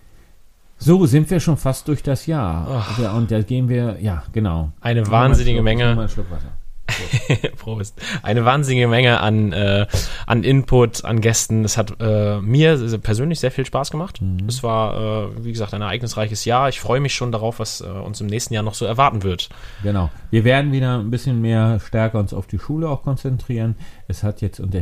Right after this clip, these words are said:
Speaker 1: gucken wir jetzt schon mal nach vorne, ähm, wir werden unsere Schülerinnen, SchülersprecherInnen werden wir einladen,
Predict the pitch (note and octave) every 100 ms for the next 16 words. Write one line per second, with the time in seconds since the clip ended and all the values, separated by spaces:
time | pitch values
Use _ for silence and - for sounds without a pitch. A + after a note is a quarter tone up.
0 | D2+ A#2 A2+ G2 F#2+ - G2+ F#2+ F#2 -
1 | G#2+ A2 G#2+ - - - - - - F#2+
2 | F2+ F2+ - - - _ _ _ - -
3 | G2+ F#2+ G2+ G2+ G#2 F#2 - C#3+ D3 C3+
4 | C3+ C3+ C3 - D3 - - - - -
5 | B2+ B2+ - - A2 A2 A2+ A2 A2 -
6 | A2+ A2+ A2 A2+ - - - - A2+ A2
7 | G2+ G#2+ A2 G#2+ G#2 G#2 G#2